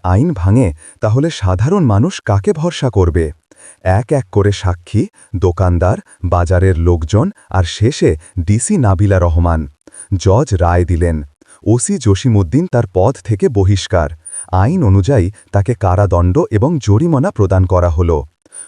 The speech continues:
কোর্টে থাকা সবাই নিঃশ্বাস ছাড়ল।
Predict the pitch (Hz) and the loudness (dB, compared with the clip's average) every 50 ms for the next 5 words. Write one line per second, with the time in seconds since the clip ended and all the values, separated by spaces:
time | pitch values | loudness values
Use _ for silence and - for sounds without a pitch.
0 | _ _ - 117 123 147 165 - 208 - - 120 117 - 123 107 - - 98 92 | _ _ 0 0 2 2 2 -2 -4 -2 -2 -4 -2 -2 -2 -4 0 0 0 2
1 | 113 123 95 80 80 - - - 101 101 110 120 - - - 165 196 - - - | 2 2 2 0 -2 -8 -4 0 2 4 4 2 0 -4 -6 -6 -6 -6 -8 -8
2 | - - 92 85 82 85 | -4 -2 -2 0 0 0